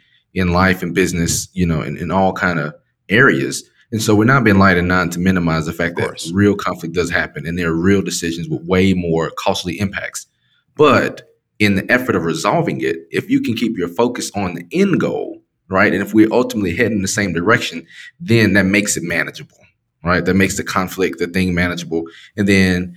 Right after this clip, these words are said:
Speaker 1: we can start with that in mind. Okay, then we can get in a room and we can talk about it and we can,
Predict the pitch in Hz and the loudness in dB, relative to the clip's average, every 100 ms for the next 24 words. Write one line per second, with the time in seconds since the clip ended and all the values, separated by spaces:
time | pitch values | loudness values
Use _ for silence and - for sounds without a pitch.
0 | _ 113 120 95 82 - 107 95 95 - | _ 0 2 2 -4 -2 0 0 0 0
1 | 90 85 78 78 104 - 85 90 98 95 | 0 -2 -4 -2 -2 0 0 2 -2 -4
2 | - 95 92 80 80 82 90 85 87 82 | 0 0 2 -2 -2 -2 -4 -4 -6 -4
3 | 78 76 80 78 78 - 78 78 | -6 -4 -4 -6 -8 -8 -12 -16